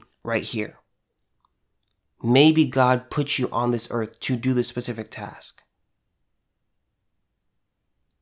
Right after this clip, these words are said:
And that's such a beautiful thing. Because Esther ends up doing exactly that. She risks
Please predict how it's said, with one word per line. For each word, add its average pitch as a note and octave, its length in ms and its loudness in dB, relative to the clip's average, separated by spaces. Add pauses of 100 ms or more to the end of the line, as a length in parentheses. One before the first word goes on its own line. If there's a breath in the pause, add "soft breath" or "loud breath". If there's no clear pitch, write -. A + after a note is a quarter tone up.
(600)
And B2+ 100 2
that's C3+ 180 0
such D3 260 -4
a C3 40 -4
beautiful B2+ 340 -2
thing. G#2+ 320 -14 (1600)
Because C3 340 0
Esther C#3 440 2
ends B2+ 240 4
up A#2+ 320 -2 (500)
doing C3+ 540 6 (220)
exactly A#2 320 -4
that. A2 160 -2
She - 260 -2
risks - 520 0